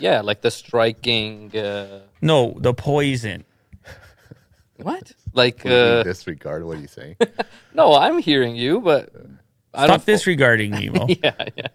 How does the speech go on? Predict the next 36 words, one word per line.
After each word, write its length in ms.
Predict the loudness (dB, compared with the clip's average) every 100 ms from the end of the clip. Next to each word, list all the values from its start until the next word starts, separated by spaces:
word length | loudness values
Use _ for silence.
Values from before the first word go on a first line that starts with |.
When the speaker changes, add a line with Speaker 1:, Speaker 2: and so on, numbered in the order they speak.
| -16
Speaker 1:
okay. 920 | -20 -14 -16 _ -12 -4 -4 -4 -8 -2
What 120 | 0
do 60 | 0
you 80 |
mean 200 | 0 0
by 120 | 0 0
poison? 300 | 0 2 2
Speaker 2:
When 160 | 4
your 100 | 2 2
body 420 | 4 4 2 -2
thinks 360 | -2 -2 -2 -2
that 120 | 0
it's 140 | -2
been 220 | -2 -2 -2
poisoned, 640 | 0 0 0 -4 -10 -14 _ _
like 240 | 0 0
Speaker 1:
Yes. 160 | 2 0
Speaker 2:
an 60 | -2
external 460 | -4 -2 0 2 0
stimulus, 680 | -2 -2 0 0 0 -4 -10
Speaker 1:
Uh-huh. 280 | -12 -10 -14 -16 _ 0
Speaker 2:
dizziness 520 | 0 2 0 0 -2
or 60 | -2
something. 540 | -2 -2 -4 -4 -4
Speaker 1:
Yeah. 180 | -6 -2
Speaker 2:
This 160 | -2 0
is 140 | 0
one 260 | 0 -2 -2
response 360 | -6 -2 -2 -2
pe-, 120 | -4
some 160 | -4 -2
people 220 | -2 -2
have 120 | -2
to 80 | -4
V 220 | -4 -2
R. 340 | 0 0 -2